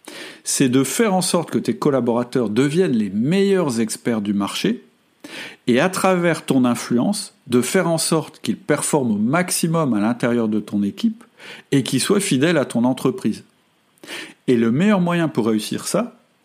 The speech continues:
c'est d'en faire des héros que tu vas admirer et que tu vas développer. Parce que toi, ta satisfaction de manager, elle va plus venir de ton expertise technique,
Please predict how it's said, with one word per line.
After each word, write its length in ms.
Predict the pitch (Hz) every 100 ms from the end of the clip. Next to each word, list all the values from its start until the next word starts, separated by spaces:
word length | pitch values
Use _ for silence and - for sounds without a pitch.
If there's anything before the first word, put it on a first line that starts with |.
| - - -
c'est 180 | - 131
d'en 140 | 135
faire 240 | 139 208 190
des 180 | 131 131
héros 420 | 131 131 240 - _ _ _ _ _ _ - - -
que 100 | 127
tu 160 | -
vas 220 | 127 - -
admirer 540 | 185 160 170 151 147 - - _ _ _ _ - -
et 100 | 120
que 120 | -
tu 140 | 113 123
vas 180 | 156 131
développer. 760 | 101 127 185 160 147 - 76 _ _ _ -
Parce 200 | 117 -
que 80 | 135
toi, 320 | - - 196
ta 160 | 190 110
satisfaction 760 | 139 135 160 - 151 - 147
de 40 | 135
manager, 580 | 117 98 98 143 214 - _ _ _ -
elle 100 | 113
va 180 | 107 -
plus 240 | - 233
venir 580 | 196 202 185 185 170 - _ _ _ -
de 80 | 104
ton 280 | - 113
expertise 880 | 139 165 - 156 147 - 151 135 127
technique, 580 | - 107 - 214 214 -